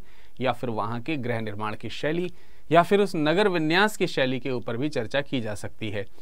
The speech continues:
अब हम यहाँ पर चर्चा कर रहे हैं, क्योंकि वास्तुकला, वो भी वैदिक काल की,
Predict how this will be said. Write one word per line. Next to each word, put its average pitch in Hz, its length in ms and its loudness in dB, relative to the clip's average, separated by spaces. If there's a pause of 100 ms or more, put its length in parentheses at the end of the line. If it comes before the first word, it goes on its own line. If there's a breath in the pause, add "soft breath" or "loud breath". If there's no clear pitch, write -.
(640 soft breath)
अब 196 160 10
हम 220 120 6
यहाँ 208 200 6
पर 214 140 2
चर्चा 196 320 4
कर 196 140 4
रहे 190 120 2
हैं, 208 180 2
क्योंकि 196 480 2 (100)
वास्तुकला, 170 720 6
वो 165 180 6
भी 175 180 2
वैदिक 131 480 4
काल 123 220 6
की, 202 240 0